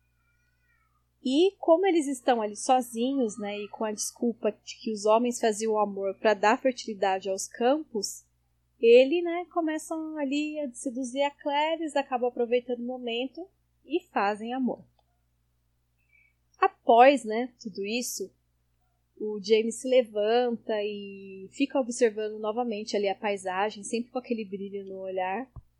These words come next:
E a Claire já não aguenta mais, né? Ela tá toda hora ali se segurando, porque ela tá nesse conflito, né? Que ela tá muito feliz, porque o Jamie tá muito feliz,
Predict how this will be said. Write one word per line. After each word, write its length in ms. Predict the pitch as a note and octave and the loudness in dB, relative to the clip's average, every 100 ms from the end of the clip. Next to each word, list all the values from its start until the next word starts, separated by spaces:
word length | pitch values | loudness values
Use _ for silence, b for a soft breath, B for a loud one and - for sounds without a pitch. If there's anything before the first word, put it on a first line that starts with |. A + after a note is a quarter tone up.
| _ _ _ _ _ _ | _ _ _ _ _ _
E 140 | B3 | 2
a 80 | C#4 | 2
Claire 320 | C#4 C4+ C4 | 2 0 2
já 140 | C4 C#4 | 2 0
não 100 | C#4+ | 0
aguenta 520 | C#4+ B3 A#3+ B3+ C#4+ | 2 2 2 -4 -6
mais, 340 | A#3+ F3 F3+ | -4 -6 -8
né? 80 | F#3 | -10
Ela 160 | F#3+ G3+ | -6 -6
tá 180 | - G3+ | -6 -12
toda 460 | _ D4+ D#4 D#4 | _ 0 2 2
hora 240 | B3 A#3 A3 | 4 4 0
ali 300 | G#3 G#3 - _ _ | -4 -14 -18 _ _
se 380 | - - A3 G#3 | -12 -8 -10 -8
segurando, 760 | - A3+ G3+ G3+ F#3+ G#3 A3+ - | -4 -4 0 -2 0 -2 -6 -8
porque 960 | - G3+ - G3+ G3 G3 F#3+ F#3 F3+ F3 | -10 -10 -4 -4 -2 -6 -8 -10 -12 -6
ela 200 | D#3+ G3 | 0 0
tá 140 | G3 G#3 | 0 -4
nesse 220 | D4+ G#3+ | -4 -8
conflito, 580 | - G3+ - C#4 E4+ D4+ | -8 -12 -2 -2 -2 -2
né? 120 | C4+ | -4
Que 80 | A#3+ | 0
ela 120 | G#3+ | 0
tá 120 | - G#3+ | -2 -10
muito 240 | A3 - | -10 -2
feliz, 340 | B3 G#3 A3 | 0 0 -8
porque 240 | - A#3 G#3 | -12 -4 -2
o 80 | F#3+ | -2
Jamie 240 | F#3+ F#3+ | -6 -8
tá 140 | G#3 | -14
muito 240 | F#3+ F#3+ - | -14 -16 -8
feliz, 580 | G#3 G3+ G#3 C4 - | -8 -6 -8 -8 -10